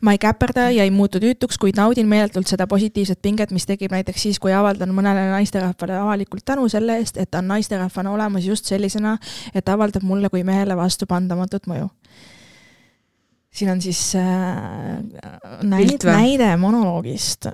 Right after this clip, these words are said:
Speaker 1: või dialo-,
Speaker 2: <laughs> Pilt.
Speaker 1: dialoogist, dialoogist pilt. <laughs> Siin on näide, näide dialoogist.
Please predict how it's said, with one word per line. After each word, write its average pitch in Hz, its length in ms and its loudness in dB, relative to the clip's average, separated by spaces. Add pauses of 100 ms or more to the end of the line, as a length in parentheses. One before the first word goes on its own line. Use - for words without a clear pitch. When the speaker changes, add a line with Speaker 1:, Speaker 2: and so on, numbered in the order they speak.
(140)
Speaker 1:
või 185 380 4
dialo-, 254 200 2
Speaker 2:
<laughs> 233 60 6
Pilt. - 80 0
Speaker 1:
dialoogist, 285 800 4
dialoogist 247 560 2
pilt. - 440 -4 (680)
<laughs> 480 840 2
Siin 240 140 2
on 240 80 4
näide, 226 540 6
näide 233 280 4
dialoogist. 190 540 2